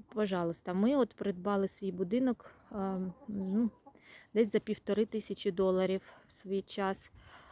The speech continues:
А пори-, поруч ось, е, цей заброшений участок придбали, е,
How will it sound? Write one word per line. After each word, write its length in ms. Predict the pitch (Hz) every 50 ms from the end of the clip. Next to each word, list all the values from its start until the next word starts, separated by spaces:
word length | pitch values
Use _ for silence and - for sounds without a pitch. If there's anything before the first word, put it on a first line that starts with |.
| - - - _ -
А 220 | 190 190 185 185 - -
пори-, 520 | - 233 254 285 294 294 285 269 254 247 - - -
поруч 520 | - 247 269 285 285 269 - - - - - -
ось, 380 | - 214 202 - - - - 208
е, 300 | 202 202 202 202 202 -
цей 320 | - - 220 208 202 208 202
заброшений 640 | - 214 196 190 202 240 254 - - 233 214 214
участок 480 | 208 - - 226 226 220 - - 202 - - -
придбали, 640 | - 220 214 190 185 190 190 214 214 226 226 220 220
е, 120 | 208